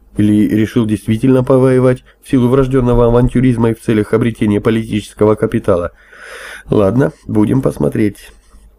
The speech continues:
В любом случае, хочу надеяться, что нам удастся поломать отвратную традицию, согласно которой к войне призывают одни люди, а в окопах потом оказываются совсем другие». «Небось, вопль поднимется, что мы опять взялись душить свободу слова»,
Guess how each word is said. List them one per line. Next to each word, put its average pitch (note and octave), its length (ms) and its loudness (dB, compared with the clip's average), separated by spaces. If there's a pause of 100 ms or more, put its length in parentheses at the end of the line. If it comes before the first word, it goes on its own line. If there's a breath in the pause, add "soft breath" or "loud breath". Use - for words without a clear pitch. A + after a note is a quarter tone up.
В G#2 100 0
любом C3 300 2
случае, G2 340 -4
хочу F2+ 300 -4
надеяться, G2 440 0
что - 200 -4
нам A2 200 2
удастся C#3 380 0
поломать F#2+ 540 0
отвратную G#2 520 0
традицию, G2 520 -4
согласно F#2+ 480 0
которой G2+ 340 0
к - 80 -6
войне A#2+ 280 0
призывают G#2 500 0
одни C#3+ 200 0
люди, E3 320 0 (260 soft breath)
а - 120 -4
в D#3+ 60 -2
окопах - 400 -4
потом G2 300 0
оказываются F2+ 600 0
совсем A2+ 380 -2
другие». F#2+ 420 -4 (400)
«Небось, E3+ 480 2
вопль E3 320 2
поднимется, A#2 560 0
что - 160 -4
мы B2+ 160 4
опять G#2+ 220 0
взялись G#2+ 400 -2 (100)
душить A2 400 -2
свободу A2 380 0
слова», F#2+ 440 -2